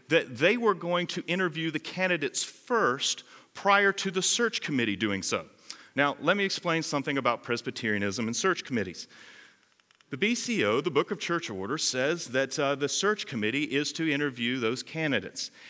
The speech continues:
And so the pastors had introduced this other level. And some people in the congregation got upset by that. They were, they were mad, and they said, "No, you're actually going outside of the Book of Church Order." And so what happened is the pastor didn't really understand because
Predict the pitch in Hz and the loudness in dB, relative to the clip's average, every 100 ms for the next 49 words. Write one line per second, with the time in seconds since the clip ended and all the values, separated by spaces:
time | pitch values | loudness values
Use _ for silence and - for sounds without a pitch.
0 | - 190 196 233 226 220 247 285 - 240 | -4 0 2 4 2 2 2 2 0 -2
1 | - 202 196 208 214 202 196 - 190 - | 2 2 2 0 0 0 0 2 0 0
2 | 175 180 180 170 202 190 92 - - - | 0 2 2 0 0 -2 -6 -12 -20 -20
3 | - - - 190 - 269 269 247 233 220 | -20 -2 2 2 4 2 2 2 2 2
4 | 220 202 202 175 156 180 160 156 214 - | 0 2 2 4 2 2 0 0 0 0
5 | - 240 - 131 110 98 - - _ _ | -2 -4 -2 0 0 0 -4 -10 _ _
6 | - 131 202 208 202 143 170 208 208 202 | 0 2 4 2 0 0 2 2 2 2
7 | 208 190 139 139 175 196 180 190 202 196 | 4 4 4 2 2 2 4 4 4 4
8 | 190 196 220 - 220 156 165 202 202 180 | 4 4 4 2 -2 2 2 2 4 2
9 | 185 - 180 180 185 185 170 156 156 170 | 2 4 6 6 4 0 0 0 0 -6
10 | - 143 139 156 170 233 202 95 - - | -4 -2 -2 -2 -4 -2 0 -2 -8 -20
11 | _ - - - - - _ _ 165 170 | _ -20 -20 -20 -20 -20 _ _ -4 0
12 | 233 320 220 190 226 202 180 175 - 247 | 2 2 2 2 2 0 -2 -6 -2 -2
13 | 285 - 143 117 107 104 98 98 98 - | 0 0 0 0 0 0 -2 -4 -6 -2
14 | 117 202 226 220 220 214 | 0 0 0 0 0 -2